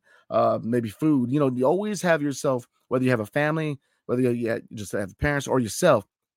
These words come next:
have the tools necessary to take care of yourself in an emergency, national disaster, war, whatever it happens. So I definitely recommend it. You can save more than three hundred sixty dollars by getting these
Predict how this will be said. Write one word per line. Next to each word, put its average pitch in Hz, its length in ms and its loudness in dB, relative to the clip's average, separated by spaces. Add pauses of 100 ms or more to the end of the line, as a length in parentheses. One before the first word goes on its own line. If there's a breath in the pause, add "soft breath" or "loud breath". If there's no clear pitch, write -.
have 143 240 2
the 143 60 -4
tools 135 280 -4
necessary 113 560 -4
to - 120 -20
take 95 180 -8
care 113 100 -4
of 101 60 -4
yourself 104 340 -6 (380)
in 143 100 0
an 147 60 2
emergency, 123 560 -2 (340)
national 127 320 -2
disaster, 123 400 2
war, 120 440 0
whatever 120 360 0
it 110 60 -2
happens. 107 500 -6 (240)
So - 140 -4
I - 20 2
definitely 127 360 2
recommend 107 360 -4
it. - 80 -20 (160)
You 185 100 -2
can 196 120 -4
save 202 240 2
more 180 80 -2
than 139 80 -4
three 180 160 -4
hundred 156 160 -2
sixty 156 200 -8
dollars 135 180 0
by 127 100 0
getting 127 340 0
these 120 300 -4